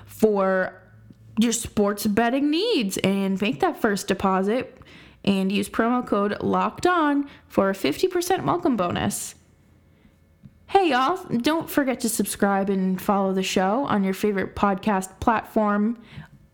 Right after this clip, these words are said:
app, situation, wherever you may be. This morning, like many of you,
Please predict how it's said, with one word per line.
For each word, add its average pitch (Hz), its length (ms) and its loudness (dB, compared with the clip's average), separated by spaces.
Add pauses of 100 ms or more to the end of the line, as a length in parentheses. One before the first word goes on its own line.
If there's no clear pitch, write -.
app, 240 440 0 (240)
situation, 262 800 0
wherever 208 460 0
you 214 180 0
may 220 160 0
be. 277 360 0 (1160)
This 403 220 2
morning, 254 520 0 (640)
like 208 260 2
many 214 320 0
of 302 80 0
you, 277 300 0